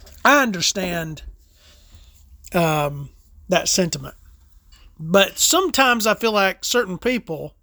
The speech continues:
are unfairly, uh, cast aside. But Kid Rock's not one of 'em. <laughs> He's not one of 'em. He deserves every bit of criticism he gets 'cause he's a piece of shit. Okay.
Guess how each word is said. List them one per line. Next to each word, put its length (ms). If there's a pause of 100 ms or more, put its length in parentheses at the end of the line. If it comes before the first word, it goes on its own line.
(1700)
are 160
unfairly, 960
uh, 400
cast 360
aside. 680 (1040)
But 340 (640)
Kid 220
Rock's 320
not 200
one 140
of 160
'em. 160 (240)
<laughs> 240 (1200)
He's 180
not 200
one 100
of 80
'em. 80
He 80
deserves 460
every 160
bit 160
of 40
criticism 520
he 40
gets 200
'cause 160
he's 140
a 40
piece 220
of 60
shit. 260 (1400)
Okay. 400